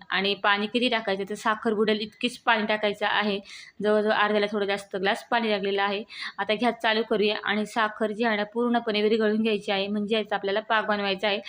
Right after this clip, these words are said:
तर अगोदर मी फास्ट गॅसवरती चमच्याने असं ढवळून साखर जी आहे ना ही पूर्णपणे याच्यामध्ये विरघळून घेते. तर चला, असं ढवळत राहावं लागेल, म्हणजे साखर पटकन विरघळते.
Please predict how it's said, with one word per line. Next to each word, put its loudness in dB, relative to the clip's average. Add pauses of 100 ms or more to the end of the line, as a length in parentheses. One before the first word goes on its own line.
(280)
तर 2
अगोदर 4
मी 0
फास्ट 0
गॅसवरती 0 (920)
चमच्याने 2
असं 0
ढवळून 6 (520)
साखर 2
जी 0
आहे 0
ना 0
ही -2 (140)
पूर्णपणे 0
याच्यामध्ये 0
विरघळून 4
घेते. 0 (420)
तर -2
चला, -2
असं -2
ढवळत 4
राहावं 2
लागेल, 2
म्हणजे -4
साखर -4
पटकन -2 (440)
विरघळते. 2